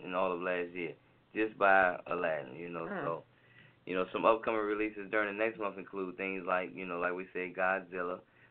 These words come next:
Speaker 1: They also got, oh, another major monster movie that's gonna be a killer, uh, as far as in the box, uh, office and all that. The new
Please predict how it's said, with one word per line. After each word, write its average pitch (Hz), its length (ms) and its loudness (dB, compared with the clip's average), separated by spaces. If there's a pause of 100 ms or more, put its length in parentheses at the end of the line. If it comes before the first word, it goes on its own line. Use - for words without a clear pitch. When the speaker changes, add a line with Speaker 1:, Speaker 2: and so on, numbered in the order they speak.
(140)
Speaker 1:
They 98 120 2
also 107 280 6
got, 98 300 6
oh, 104 220 4
another 110 640 6 (380)
major 117 840 2 (360)
monster 127 560 6
movie 110 460 2
that's 101 240 0
gonna 107 240 -2
be 104 160 -4
a 98 80 -2 (160)
killer, 101 280 0 (460)
uh, 98 120 8
as 95 240 4
far 104 220 10
as 95 100 -2
in 98 80 -4
the 95 80 -2
box, 92 340 6 (180)
uh, 87 40 -2
office 90 520 2
and 92 120 -2
all 90 180 4
that. 87 240 0 (340)
The 101 80 2
new 113 320 2